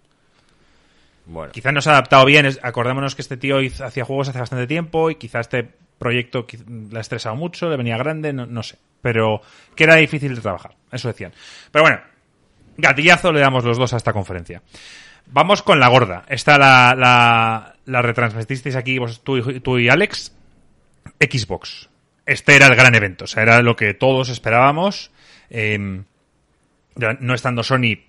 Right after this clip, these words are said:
Speaker 2: todo el peso recaía so-, básicamente sobre Xbox. Y no te voy a preguntar todavía, vamos a dejar tus impresiones para el final, tu nota y demás. Empezamos por lo que empezaron ellos. Que empezaron bien, por cierto. Starfield.
Speaker 1: Sí,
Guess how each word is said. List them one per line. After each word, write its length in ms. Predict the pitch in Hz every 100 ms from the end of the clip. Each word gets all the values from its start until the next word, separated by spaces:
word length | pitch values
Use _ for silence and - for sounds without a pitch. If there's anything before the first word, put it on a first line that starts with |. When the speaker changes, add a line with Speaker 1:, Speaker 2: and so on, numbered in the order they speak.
| _ _ _ _
Speaker 2:
todo 180 | 127
el 120 | 117 113
peso 280 | 139 -
recaía 380 | 117 117 113 113
so-, 180 | 110 131 _ _ -
básicamente 520 | 123 127 117 117 113
sobre 240 | 117 110 107
Xbox. 400 | 110 165 - - _ - - - _ _
Y 420 | 151 135 127 123 117 110 _ _ _ _
no 140 | 143 180
te 60 |
voy 60 | 196
a 60 | 175
preguntar 300 | 165 156 143
todavía, 500 | 151 143 131 120 113
vamos 240 | 135 156
a 40 | 175
dejar 340 | 175 165 139 -
tus 160 | 147 131
impresiones 680 | 120 117 147 139 127 - _ _ _
para 140 | 123
el 60 | 113
final, 560 | 123 131 170 175 170 147
tu 100 | 123
nota 240 | 135 131
y 20 |
demás. 300 | 107 95 90
Empezamos 380 | 107 107 147 175
por 200 | - 135
lo 100 | 117
que 80 | 113
empezaron 340 | 107 127 104
ellos. 320 | 92 64 - _ _ - - - _ _ -
Que 80 |
empezaron 280 | 117 113 107
bien, 140 | 104 117
por 140 | 92
cierto. 280 | 123 104 - _ _ -
Starfield. 600 | 131 165 135 101 82 - - _ - - - _ _ _ _ _ _ -
Speaker 1:
Sí, 220 | -